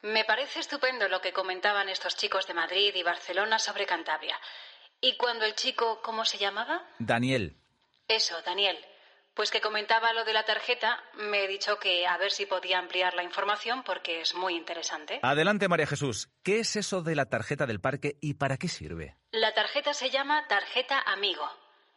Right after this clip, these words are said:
Speaker 1: y la hemos creado especialmente para todos los amantes de la naturaleza, de los animales y que quieran pasar un día lleno de diversión. El que tenga la tarjeta podrá entrar solo o con toda su familia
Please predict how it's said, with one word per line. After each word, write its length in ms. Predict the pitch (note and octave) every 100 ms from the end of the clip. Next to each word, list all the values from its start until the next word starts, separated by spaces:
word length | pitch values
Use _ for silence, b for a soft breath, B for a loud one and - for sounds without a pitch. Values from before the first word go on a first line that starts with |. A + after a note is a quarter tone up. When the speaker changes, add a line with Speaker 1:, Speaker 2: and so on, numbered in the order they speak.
| _
Speaker 1:
y 100 | A#3
la 160 | A3+ A3
hemos 260 | B3 A#3+ -
creado 380 | F#3+ F3+ F3
especialmente 760 | F#3+ F#3+ A#3 - C4+ C#4 C#4+ C#4+
para 340 | C#4 A3 G3 -
todos 340 | C4 C#4 C4
los 200 | G3+ G3
amantes 420 | F#3 G#3 G3+ F#3+
de 100 | F3+
la 100 | F3
naturaleza, 840 | E3 D#3+ E3 E3+ B3 - C#4+ C#4 C#4 G3
de 80 | F3
los 160 | D#3 E3+
animales 680 | D#3 E3 G#3+ A3+ A3+ - B B B B B -
y 120 | A#3
que 160 | A3+
quieran 340 | A3 C4 B3+ A3
pasar 280 | F3 - -
un 160 | G3
día 280 | E3+ C#4 C#4 - F#3
lleno 280 | A3 C4 C4
de 100 | G#3+
diversión. 580 | F#3+ E3+ E3 - - - - _ _ _ _ _ _ B B B B B B B B
El 100 | A3
que 120 | A3
tenga 200 | A3+ B3
la 120 | A#3 A3
tarjeta 540 | G3 - C#4 A#3+ C#4+
podrá 320 | G3 F#3+ F#3+
entrar 380 | F#3 F#3 F#3 - -
solo 400 | - A3+ E3+ -
o 100 | -
con 160 | -
toda 200 | E3 F#3+
su 120 | G3+ G#3+
familia 480 | A3+ A#3 A3 A3